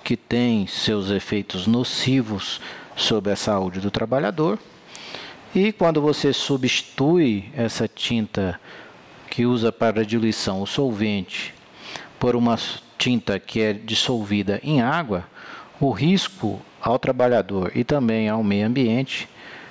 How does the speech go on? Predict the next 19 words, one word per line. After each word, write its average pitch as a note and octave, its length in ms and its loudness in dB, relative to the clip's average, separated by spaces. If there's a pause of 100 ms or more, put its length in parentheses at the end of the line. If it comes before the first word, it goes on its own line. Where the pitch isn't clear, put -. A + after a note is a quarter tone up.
(180)
é B2 440 2
muito A#2 420 0
menor. F2+ 460 0 (280)
Então, G#2 440 0
é A2 160 0
um A2+ 180 2
outro A2 260 0
exemplo G#2 480 0
de G#2 160 0
substituição. A2+ 960 0 (1800)
Um C3 140 4
outro C3 320 2
exemplo A#2+ 420 4
de A#2 120 -2
substituição F3 920 4 (680)
é C#3 120 6
você D3+ 760 6
usar A#2+ 880 4
inseticida B2+ 1040 2